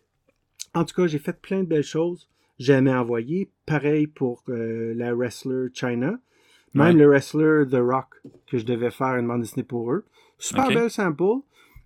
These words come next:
Speaker 1: mais il y avait un élément contrôleur chez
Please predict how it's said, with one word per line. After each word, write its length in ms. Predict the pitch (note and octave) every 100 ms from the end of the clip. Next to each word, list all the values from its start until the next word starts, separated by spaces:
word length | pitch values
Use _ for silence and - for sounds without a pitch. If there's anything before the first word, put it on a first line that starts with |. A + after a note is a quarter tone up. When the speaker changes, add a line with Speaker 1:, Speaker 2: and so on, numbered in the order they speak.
| -
Speaker 1:
mais 360 | C#3 D3+ D#3+
il 60 | D3
y 40 |
avait 160 | C#3+ C3+
un 120 | D#3
élément 320 | D#3 D3+ E3
contrôleur 840 | E3 D#3 - C#3+ C3 B2 C3+ F3 G3 _
chez 720 | - - - C3 B2 B2+ C3+